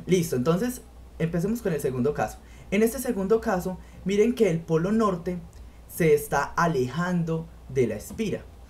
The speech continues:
Entonces, el flujo magnético decrece. Entonces,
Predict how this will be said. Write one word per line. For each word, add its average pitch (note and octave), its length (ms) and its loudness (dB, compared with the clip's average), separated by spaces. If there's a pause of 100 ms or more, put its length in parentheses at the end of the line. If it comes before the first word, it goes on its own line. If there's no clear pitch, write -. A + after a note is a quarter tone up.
(240)
Entonces, F#3+ 800 -2 (460)
el D3 180 4
flujo E3 300 0
magnético G3 680 -2 (120)
decrece. B2+ 600 4 (1800)
Entonces, D3+ 840 -4